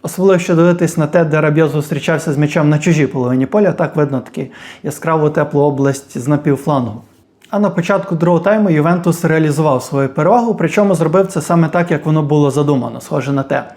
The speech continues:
Е, єдина відмінність — це те, що футболісти помінялися позиціями так по кругу. Локателі піднявся вище в лінію півзахисту, Кенан, відповідно, змістився на позицію, де би мав бути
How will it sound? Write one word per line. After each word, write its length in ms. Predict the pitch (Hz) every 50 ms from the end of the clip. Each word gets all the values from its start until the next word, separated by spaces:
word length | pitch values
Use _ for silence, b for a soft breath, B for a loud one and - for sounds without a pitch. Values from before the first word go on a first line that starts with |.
| B B B B B B B B -
Е, 140 | - 143
єдина 400 | 139 160 170 170 226 220 208 196
відмінність — 460 | 165 165 160 175 208 220 214 202 - -
це 80 | 175 160
те, 160 | - 175 165
що 200 | 170 - 165 143
футболісти 540 | - - 151 143 160 165 160 170 - - 143
помінялися 580 | - 160 160 165 156 147 135 127 127 - -
позиціями 560 | - - 135 165 233 226 226 220 202 185 180
так 260 | 170 175 170 170 - -
по 100 | 175 165
кругу. 420 | - 180 180 170 151 160 151 151 B B B B B B
Локателі 540 | - 160 160 160 185 170 185 180 151 143 139
піднявся 460 | 139 - 139 147 139 131 123 - 156
вище 560 | 139 139 139 131 - - - 135 127 120 120 120 120 127
в 260 | 147 139 131 120 117 B B B B B B B B 165
лінію 340 | 165 160 151 139 127 123
півзахисту, 680 | 120 - 135 135 202 233 214 220 208 170 - - 180 170
Кенан, 420 | 170 - 180 175 175 160 143 139
відповідно, 480 | 135 135 135 - 156 151 151 139 139 139
змістився 580 | 131 156 160 147 156 - 165 147 143 - 156 139
на 120 | 143 139
позицію, 520 | 139 151 139 147 151 139 147 - - 135
де 140 | 127 143 139
би 120 | 127 143 143
мав 240 | 147 143 139 131
бути 420 | 127 139 135 135 - 135 127 120